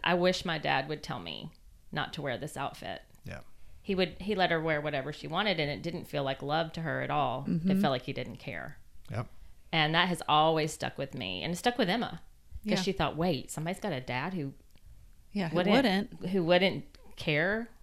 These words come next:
Speaker 1: like, how she presented herself to the world."
Speaker 3: And for the record, if that dad told that girl, "I don't want you to wear that," nine out of ten times, she's probably gonna come back. She's not gonna say, Oh, thank you,
Speaker 1: "Oh,
Speaker 3: loving
Speaker 1: thank you for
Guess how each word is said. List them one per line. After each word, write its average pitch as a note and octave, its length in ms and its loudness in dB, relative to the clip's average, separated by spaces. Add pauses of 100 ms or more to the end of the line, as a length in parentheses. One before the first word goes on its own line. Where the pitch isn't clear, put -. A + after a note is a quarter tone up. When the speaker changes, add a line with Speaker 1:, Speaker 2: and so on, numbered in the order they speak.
(320)
Speaker 1:
like, E3 160 -4
how D3+ 180 -2
she - 140 -6
presented D#3 400 -2
herself A3+ 360 0
to B3 100 0
the A#3 100 0
world." B3 480 2
Speaker 3:
And A3+ 480 6
for B3+ 100 0
the A#3 80 6
record, G3 540 4 (760)
if B3 200 6
that A#3 200 8
dad G#3+ 280 6
told E4+ 240 2
that F3+ 180 8
girl, D#3 380 2 (100)
"I F3 100 4
don't D#3+ 100 6
want F3 200 0
you - 40 -6
to E3+ 40 -2
wear F3+ 120 4
that," C3+ 260 2 (520)
nine G3 440 8
out E4+ 140 10
of F4 60 6
ten D#4 180 8
times, D#4 300 8
she's A#3 140 6
probably A#3 300 12
gonna B3 160 8
come B3 160 8
back. A#3 300 12
She's B3+ 140 0
not G4+ 200 12
gonna E4 160 10
say, C#4+ 220 10
Oh, C4+ 100 12
thank D#4+ 240 10
you, C4 120 10
Speaker 1:
"Oh, - 20 10
Speaker 3:
loving F3 220 10
Speaker 1:
thank - 100 8
you G3 60 12
for F3+ 60 12